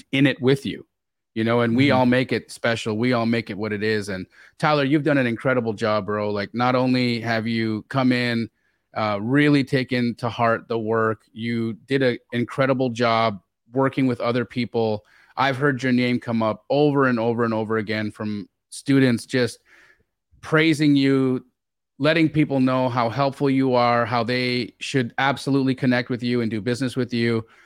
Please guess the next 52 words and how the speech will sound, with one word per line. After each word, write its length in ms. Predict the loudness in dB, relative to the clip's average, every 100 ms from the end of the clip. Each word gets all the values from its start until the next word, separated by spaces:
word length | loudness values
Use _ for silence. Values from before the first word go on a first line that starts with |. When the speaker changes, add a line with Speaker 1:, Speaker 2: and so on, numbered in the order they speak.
| -20 -4
Speaker 1:
And 180 | 2 4
that 200 | 2 0
to 100 | 2
me 340 | 2 2 0
as 220 | 0 -2
a, 260 | -2 -2 -4 -4
as 140 | -2
a 40 |
leader 500 | 0 2 4 4 2 0
is 500 | 0 2 0 -4 -10
how 240 | -4 0 0
other 180 | 2 2
leaders 520 | 2 0 0 -2 -6
are 140 | -6 -6
formed. 540 | -4 -2 -2 -4 -8
And 300 | -6 -6 -6 -10 _ -6
you 180 | -6 0
are 220 | 2 4
a 60 | 4
leader 300 | 0 -2 -2
in 80 |
the 80 | -4
community, 560 | -6 -6 -4 -6 -6 -6
and 180 | -6 -4
we 240 | -4 -6
appreciate 680 | -8 -2 -2 0 -4 -4 -4
you, 80 |
bro, 280 | -4 -2 -2
and 100 | -2
we 80 | -4
love 240 | -2 0
you. 180 | 0 -2 -6 -20 -8
I'm 120 | -4 -2
sure 180 | 0
there's 180 | 2 0
people 320 | 0 0 4
wa-, 220 | 4 4 0 -2
watching 400 | 2 2 0 -2
this 200 | -2 -2
right 160 | -2
now 200 | 0 -2
who, 240 | -2 -4 -6 _ _ _
who, 320 | -4 -2 0
uh, 320 | 0 0 -2 -4
wanna 320 | 0 2 4
know 180 | 2 2
how 140 | 0
they 140 | -2 -2
can 160 | -4
do 120 | -2
business 480 | -2 -2 -2 -4 -4
with 320 | -2 -2 -4